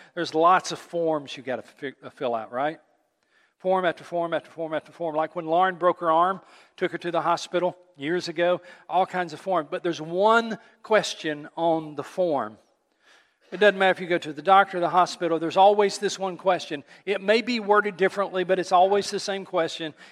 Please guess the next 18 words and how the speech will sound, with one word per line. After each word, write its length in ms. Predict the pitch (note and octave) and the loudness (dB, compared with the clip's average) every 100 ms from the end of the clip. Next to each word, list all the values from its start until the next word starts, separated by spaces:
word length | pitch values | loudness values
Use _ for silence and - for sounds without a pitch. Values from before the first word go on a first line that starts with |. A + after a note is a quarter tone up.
| - | -8
It's 160 | D#3 | -8
always 560 | - E3 G#3 G#3+ G#3 - | -2 4 6 6 2 -2
there. 320 | F3 E3 E3 - - | -2 0 0 -2 -10
And 100 | F3 | -8
the 60 | F3+ | -2
question 460 | A3 A3 - G3 | 2 2 0 -4
is, 300 | F3 E3+ - _ _ _ _ _ | -2 -2 -4 _ _ _ _ _
"Who 180 | G3 A3 | -2 0
is 140 | A#3+ - | 0 0
the 140 | A3+ | -2
responsible 680 | G#3 - G3 F#3+ F#3+ F3+ F3 | -2 -2 2 2 0 -6 -4
party?" 500 | E3+ D3+ C3 A2 - _ _ _ _ _ _ _ _ _ _ _ _ _ _ _ _ _ - | 0 0 0 -4 -18 _ _ _ _ _ _ _ _ _ _ _ _ _ _ _ _ _ -2
Translation, 720 | G3 F#3+ F3+ F#3 - C#3 G2+ _ _ _ _ _ _ _ - | -2 0 2 2 2 -10 -14 _ _ _ _ _ _ _ -4
"Who's 180 | A#3 - | -2 0
gonna 160 | A3 | 0
pay 240 | F#3 F#3+ G3 | 2 0 0
for 180 | - B2 | -4 -8
this?" 480 | A#2 - - - | -8 -10 -14 -16